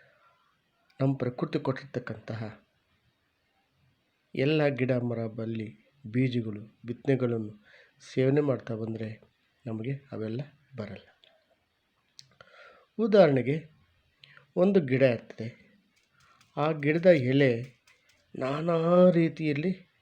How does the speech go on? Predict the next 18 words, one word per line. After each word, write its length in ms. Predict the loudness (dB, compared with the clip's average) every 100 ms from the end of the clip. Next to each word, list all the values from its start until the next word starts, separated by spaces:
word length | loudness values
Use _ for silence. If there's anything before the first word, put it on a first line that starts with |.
| _ _ -12
ಉಪಯೋಗ. 400 | -8 -8 -8 -14 -20 _ _ _ _ _ _ _ _ _ _ _ _ -10
ಯಾವುದು 420 | -2 0 2 -2 -4
ಗಿಡ? 180 | -12 -16 -20 _ _ _ _ _ _ _ _ -4
ಕಾಮ 300 | 0 0 -2
ಕಸ್ತೂರಿ 500 | -6 -12 -14 -12 -10
ಅಂತಾರೆ, 680 | -14 -16 -18 -20 _ _
ಸಬ್ಜಾ 500 | -12 -8 -6 -4 -2
ಅಂತಾರೆ, 840 | 0 -2 -4 -12 -14 -18 _ _ _ _ _ _ -20 -20 -14 -6
ಇತ್ಯಾದಿಗಳಿಂದ 840 | -6 -4 0 2 2 0 0 -2
ಕರೆಯುವ 640 | -2 -2 -2 0 2 4 2
ಒಂದು 600 | 0 -6 -4 -6 -8 -16 _ _ _ _ _ -8
ವಿಷ್ಣು 320 | -8 -8 -6
ತುಳಸಿ 320 | -4 -4 -6
ಅಂತಾರೆ. 540 | -8 -10 -14 -16 -18 _ _ _ _ -20 _ -4
ಇಂತಹ 640 | -4 -2 -4 -2 -6 -10 _ _ _ -8
ನಾಮಗಳಿಂದ 800 | -4 -2 -2 -2 0 0 0 -2
ಕರೆಯುವಂತಹ 720 | -4 -6 -6 -4 -8 -10 -12 -10
ಗಿಡ, 220 | -4